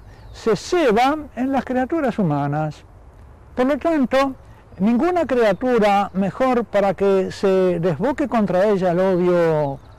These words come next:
demoníaco como esta criatura que es imagen y semejanza de Dios, en la cual que ha sido creada para conocer y para amar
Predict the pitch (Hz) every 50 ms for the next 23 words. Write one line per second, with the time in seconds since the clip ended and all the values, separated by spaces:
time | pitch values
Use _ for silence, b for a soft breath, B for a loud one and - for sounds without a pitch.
0 | - - - 156 147 175 185 190 185 208 254 269 214 185 175 180 - - 233 247
1 | 269 269 254 226 - - 247 247 254 240 220 240 302 277 - - 285 269 262 -
2 | 262 254 226 190 - 262 277 277 269 208 - 269 226 - 240 208 220 269 285 -
3 | - 240 214 180 - 196 170 160 - - 214 196 - - 151 135 117 123 160 233
4 | 220 165 147 123 - - B B B B B B B B B 185 202 208 190 -
5 | 220 247 262 277 285 302 262 208 - 220 220 208 - 269 285 285 220 - 226 220
6 | 202 190 180 160 208 233 277 294 - 220 196 190 170 - 208 190 202 185 - -
7 | 277 302 294 254 - - 156 147 151 170 196 220 180 160 139